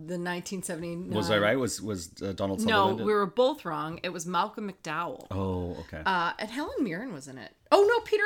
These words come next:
Speaker 1: O'Toole is in Caligula. I win. I win.
Speaker 2: He is?
Speaker 1: Yes.
Speaker 2: Who does he
Speaker 1: I, I,
Speaker 2: play?
Speaker 1: I, I was thinking he was the title role that he, but he's not. But he is definitely in
Speaker 2: Oh,
Speaker 1: Caligula,
Speaker 2: uh,
Speaker 1: yeah.
Speaker 2: Ke-, um,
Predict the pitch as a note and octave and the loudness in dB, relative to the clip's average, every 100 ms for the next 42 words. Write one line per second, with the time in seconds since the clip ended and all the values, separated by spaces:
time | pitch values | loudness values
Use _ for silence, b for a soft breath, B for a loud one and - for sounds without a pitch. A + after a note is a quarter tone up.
0 | G#4+ G#4 G4 F#4+ F#4+ F#4 F4 - C#4+ B3+ | 2 0 -4 -2 -2 -4 -6 -6 -4 -4
1 | A3+ G3+ - F#3 E3+ C#3+ D3 - E3 D3+ | -2 0 0 -2 -4 -6 -10 -10 -6 -6
2 | C#3+ - D3+ C#3+ D#3+ D4+ C#4+ B3 C4 A3+ | -8 -4 4 6 8 6 2 2 6 6
3 | G#3 C3 G#3+ F3+ F#3+ C4 G3 F#3+ E3 - | 4 4 8 8 10 10 12 12 12 8
4 | - C4+ D#4+ D4+ D4 C4+ B3+ A3 A3+ G3+ | 6 4 4 -2 -2 -2 -4 -4 -4 -4
5 | G3+ G#3 G3 F#3+ F3 D#3 C#3+ D3+ F#3+ - | -6 -4 -4 -4 -4 -4 -4 -6 -8 -6
6 | F3 F#3+ F#3 F#3+ F#3 F3 C#3 - - F3 | -8 -4 -4 -4 -4 -2 -4 -6 -10 -10
7 | A3+ - F#3+ F3 - F#3 E3+ F3 E3 - | -10 -6 -4 -4 -4 -6 -6 -8 -10 -8
8 | C3+ C3 D3 D3+ D3+ C#3+ - C3 B2+ B2+ | -4 2 6 8 6 4 4 6 6 2
9 | - E3 - B2+ A#2+ A2+ G#2+ G2+ | -4 -4 2 4 4 2 0 -2